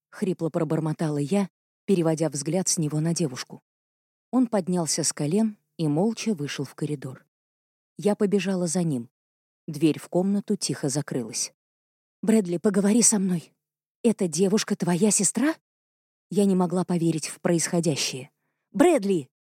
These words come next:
Он прижался лбом к стене, закрыв ладонями лицо, и несчастным голосом ответил: «Да, Дэми. Мы должны ее отсюда вытащить. Какого черта? Она наркоманка?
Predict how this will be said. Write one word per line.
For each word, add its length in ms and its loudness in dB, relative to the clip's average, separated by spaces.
Он 160 2
прижался 560 0
лбом 260 0
к 80 -8
стене, 540 2
закрыв 420 -2
ладонями 460 2
лицо, 480 2
и 80 2
несчастным 600 2
голосом 480 2
ответил: 500 -4
«Да, 460 0
Дэми. 420 -6
Мы 200 4
должны 340 2
ее 300 6
отсюда 400 2
вытащить. 560 0
Какого 380 4
черта? 440 2
Она 200 2
наркоманка? 640 2